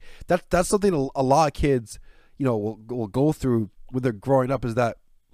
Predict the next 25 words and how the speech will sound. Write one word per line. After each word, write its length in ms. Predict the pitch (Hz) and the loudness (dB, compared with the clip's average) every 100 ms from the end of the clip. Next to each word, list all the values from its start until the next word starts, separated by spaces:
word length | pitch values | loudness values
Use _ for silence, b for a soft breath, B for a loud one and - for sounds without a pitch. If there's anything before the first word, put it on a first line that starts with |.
| B B B _ _ _ _ - | B B B _ _ _ _ -10
they're, 160 | 147 139 | -8 -2
they're 120 | 143 | -2
trying 280 | - 175 165 | 2 4 4
to 80 | 135 | 0
figure 420 | - 143 131 143 | -2 -2 0 2
out, 280 | 143 117 - b b b b b _ | 2 2 -4 b b b b b _
you 140 | - 143 | -2 2
know, 320 | 127 117 - - | 2 0 -10 -4
who 220 | - 170 | 4 6
exactly 460 | 147 160 156 156 139 | 6 2 0 -2 -2
they 200 | 127 120 | 0 2
are 340 | 135 127 110 | 4 4 2
and, 240 | 113 113 - | -2 -6 -4
and, 180 | 123 110 | -6 -4
and, 480 | 127 120 113 127 120 | -6 -6 -6 -8 -6
you 140 | 120 | -2
know, 80 | 110 | -2
what 180 | 123 - | -2 -4
kind 180 | 143 | -6
of 80 | 117 | -8
person 360 | - 135 - 107 | -2 -2 -2 -6
they 100 | 107 | -4
wanna 260 | 107 104 | -2 -4
be. 140 | 101 117 | -2 -4
They, 180 | 123 | -4